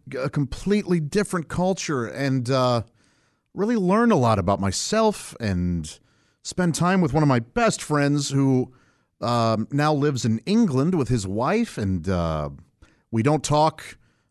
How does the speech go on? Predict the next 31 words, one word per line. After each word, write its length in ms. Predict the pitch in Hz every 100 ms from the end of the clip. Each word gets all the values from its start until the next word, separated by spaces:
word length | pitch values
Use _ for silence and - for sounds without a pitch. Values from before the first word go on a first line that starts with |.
| _
but 200 | 110 123 -
a 100 | 117
couple 300 | - 151 160
times 340 | - 143 139
a 40 | 110
year, 400 | 101 123 165 175
if 140 | 120
that. 500 | 90 117 151 220 240
And, 320 | 127 101 92
uh, 140 | 107 104
but 260 | 101 135
my 180 | 135 180
gosh, 360 | 170 180 185 -
uh, 120 | 131 - - - _ _ _ _ -
the, 640 | 147 156 - 113 - - -
the 180 | - 165
memories 540 | 165 202 226 233 202 -
he 160 | 202
and 100 | 208
I 160 | 185 175
have, 680 | 147 139 120 110 113 - - _ _ _ _ _ _ _ _ - - _ _ _ _ _ -
um, 840 | 135 123 123 120 120 120 120 117 101 - _ _ _ _ _ _ _
are, 480 | 135 135 139 139 135 _ _ _ -
I, 320 | 131 - - -
I 160 | 165
could 200 | 175 165 151
only, 580 | 170 196 196 185 180 - - _ _ _
and 100 | 165
I 60 | 185
wouldn't 340 | 202 196 127
dare, 580 | - 151 147 143 131 120